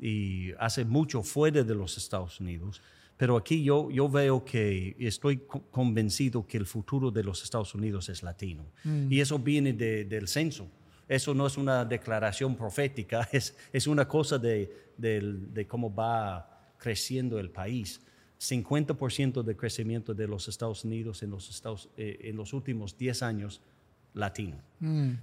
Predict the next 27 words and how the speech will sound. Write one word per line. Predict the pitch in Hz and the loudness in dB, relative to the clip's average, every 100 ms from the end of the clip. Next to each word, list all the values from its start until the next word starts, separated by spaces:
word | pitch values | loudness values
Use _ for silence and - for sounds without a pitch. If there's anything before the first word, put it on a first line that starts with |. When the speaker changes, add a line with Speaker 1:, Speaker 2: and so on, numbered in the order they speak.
| - - | -12 -8
Speaker 1:
Y | 151 147 | -2 0
el | 127 101 | 0 -2
censo, | - 185 190 131 | -2 -2 -2 -2
el | 107 | -2
problema | - 120 147 165 | 0 2 2 2
con | 123 107 | 0 -2
el | 92 | -2
censo | 156 165 - 101 | -2 -4 -4 -6
es, | 90 90 - _ | -6 -10 -14 _
el | 117 | -2
latino | 113 - 160 131 | 0 0 -2 0
no | 113 | -2
quiere | - 101 | -4 -4
ser | 95 98 | -4 -6
contado, | - 92 113 131 90 - - _ _ _ _ - | -8 -8 -2 -2 -2 -10 -20 _ _ _ _ -16
eh, | 123 127 | -12 -8
porque | 131 110 117 110 98 - - - - - | -6 -4 -2 0 -2 -6 -16 -20 -20 -8
cuestiones | 117 - 120 113 | -6 -4 -6 -6
de | 101 | -6
inmigración. | 98 92 95 98 170 165 156 147 | -6 -4 -4 -2 -2 0 -2 4
Speaker 2:
Claro. | 151 135 123 117 - - | 8 8 6 0 -8 -8
Speaker 1:
Entonces, | 113 131 117 101 - | -2 -2 -2 -6 -8
y-, | 135 117 117 - | -8 -8 -10 -8
yo | 120 151 | 2 4
estoy | 156 143 | 4 2
seguro | 117 117 127 123 | 2 2 2 2
que | - 107 101 107 | 2 0 0 -4